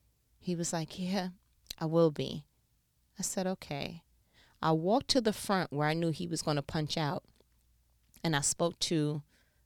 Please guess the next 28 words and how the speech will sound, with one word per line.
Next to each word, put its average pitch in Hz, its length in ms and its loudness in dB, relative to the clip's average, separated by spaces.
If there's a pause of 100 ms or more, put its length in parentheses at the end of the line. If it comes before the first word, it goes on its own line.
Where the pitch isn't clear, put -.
the 160 220 2
other 170 160 4
person, 160 420 0
that's 151 160 0
the - 220 -6
iron 156 640 2
that 147 160 2
we 151 60 2
sharpen 151 420 0
each 143 180 0
other 143 200 2
at 143 120 -2
the 143 60 -4
job. 151 400 -2 (480)
She's 151 260 0
also 151 320 4
in 139 80 2
the 139 180 0
H 139 140 0
R 135 100 2
department. - 640 -8 (480)
So - 160 2
I 175 40 8
relayed 175 540 4
the 180 80 4
message 165 520 0
to 143 140 -2
her, 139 540 0